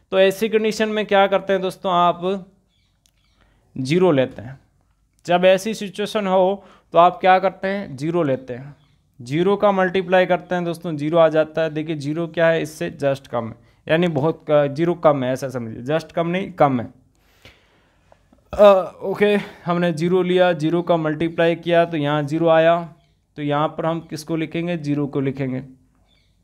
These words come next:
अगला वही स्टेप, इसको हम माइनस करेंगे,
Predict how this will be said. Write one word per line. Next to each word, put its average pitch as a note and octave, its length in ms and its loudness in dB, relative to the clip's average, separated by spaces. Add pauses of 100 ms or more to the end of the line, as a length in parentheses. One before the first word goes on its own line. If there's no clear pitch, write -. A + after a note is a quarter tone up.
(600)
अगला F3+ 300 6
वही F3 280 2
स्टेप, F3 320 -6
इसको D#3+ 240 -6
हम E3 180 -2
माइनस E3 360 -2
करेंगे, D#3 440 -2